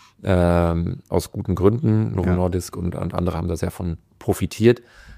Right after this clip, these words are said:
Speaker 1: Aber ich glaube, es wird spannend, jetzt zu sehen, wie das auch in die einzelnen, ähm, Unterkategorien,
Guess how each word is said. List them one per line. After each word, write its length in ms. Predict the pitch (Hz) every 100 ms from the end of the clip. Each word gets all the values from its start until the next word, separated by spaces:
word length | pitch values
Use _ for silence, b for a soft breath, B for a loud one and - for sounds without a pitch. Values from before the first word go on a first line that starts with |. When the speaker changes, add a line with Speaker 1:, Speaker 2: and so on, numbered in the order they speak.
| b _ -
Speaker 1:
Aber 100 | 101
ich 80 | 101
glaube, 140 | 107
es 80 | 101
wird 120 | 104
spannend, 280 | - 95 95
jetzt 180 | 90 -
zu 80 | 92
sehen, 240 | 85 92
wie 60 | 85
das 260 | 90 - -
auch 140 | 85
in 80 | 87
die 100 | 80
einzelnen, 600 | 85 - 92 87 82 82 -
ähm, 240 | 87 85 85
Unterkategorien, 920 | 90 85 - 82 85 82 82 82